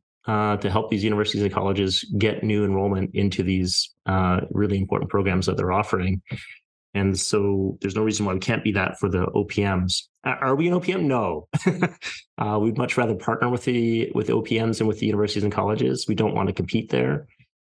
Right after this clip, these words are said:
Uh, we do provide more a la carte services. So we do have, like, a, what we call our learning and creative services team that helps our clients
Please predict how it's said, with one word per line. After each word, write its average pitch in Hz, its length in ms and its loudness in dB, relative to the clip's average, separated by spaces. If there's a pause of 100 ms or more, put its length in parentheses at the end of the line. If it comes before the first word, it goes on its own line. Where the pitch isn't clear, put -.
Uh, 101 220 0
we 104 100 0
do 117 200 2
provide 104 480 -2 (220)
more 98 360 2
a 98 120 2
la 98 220 0
carte - 340 -2
services. 147 500 0
So - 60 -2
we 110 80 0
do 110 260 0
have, 95 240 -2
like, 95 160 -2
a, 90 100 2
what 95 140 0
we - 80 -2
call 98 140 -2
our 90 100 0
learning 98 260 2
and 92 100 -2
creative 95 240 0
services 98 380 0
team 135 400 0
that 113 120 -2
helps - 280 -2
our 92 140 2
clients 95 280 0